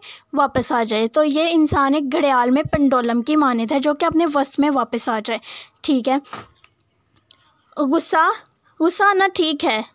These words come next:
लेकिन इसके बाद वापस भी आओ, ठीक है, इसके बाद वापस भी आओ। उसके बाद खुशी आती है, अच्छी बात है, इसके बाद वापस भी आओ।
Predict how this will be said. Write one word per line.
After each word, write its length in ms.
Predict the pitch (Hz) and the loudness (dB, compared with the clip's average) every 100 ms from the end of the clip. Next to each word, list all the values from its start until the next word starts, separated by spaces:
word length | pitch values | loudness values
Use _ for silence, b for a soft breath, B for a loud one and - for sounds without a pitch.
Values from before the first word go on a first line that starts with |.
| _ | _
लेकिन 300 | 269 277 320 339 | -4 0 -2 -2
इसके 300 | 330 - 330 | -4 -2 0
बाद 400 | 262 269 269 - 285 | 4 2 2 -4 -2
वापस 460 | 269 269 330 - 262 | -2 0 -2 -2 0
भी 220 | 294 311 | 0 2
आओ, 260 | 262 220 208 b b b b b b b b b _ | 0 -2 -4 b b b b b b b b b _
ठीक 260 | 320 269 320 | -2 0 0
है, 120 | 370 - | -4 -4
इसके 220 | 311 - | -4 -2
बाद 220 | 285 294 294 | 0 0 2
वापस 400 | 294 294 254 247 | 0 0 -2 -2
भी 160 | 254 | 0
आओ। 180 | 233 214 B B B B B | 0 -2 B B B B B
उसके 300 | 320 - 359 | -4 0 0
बाद 360 | 294 269 254 269 | 2 2 2 0
खुशी 380 | - 381 - 359 | 0 0 2 2
आती 320 | 359 320 330 | 2 0 -2
है, 140 | 349 359 | 0 0
अच्छी 360 | 330 320 - | -4 -4 -2
बात 280 | 294 262 220 | 0 0 -2
है, 120 | 233 220 - _ | -6 -8 -12 _
इसके 220 | - - | -4 -2
बाद 240 | 359 370 359 | 0 0 0
वापस 400 | 339 285 320 - | 0 0 -2 -2
भी 140 | 311 285 | 0 0
आओ। 180 | 226 | 0